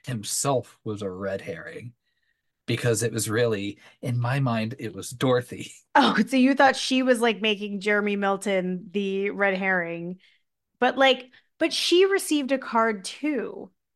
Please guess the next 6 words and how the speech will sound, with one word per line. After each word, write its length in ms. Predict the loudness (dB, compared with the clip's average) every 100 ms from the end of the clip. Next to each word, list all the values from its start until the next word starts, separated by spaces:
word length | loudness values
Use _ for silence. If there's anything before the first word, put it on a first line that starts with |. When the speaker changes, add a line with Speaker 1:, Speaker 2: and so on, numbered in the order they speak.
| _ _ _ _
Speaker 1:
Yeah, 300 | -4 -2 0
so 560 | -2 -4 -2 0 0 -2
doesn't 280 | -4 -4 -6
matter. 420 | -8 -6 -6 -6 -10
Speaker 2:
She's 160 | -12 -2
gonna 120 | -2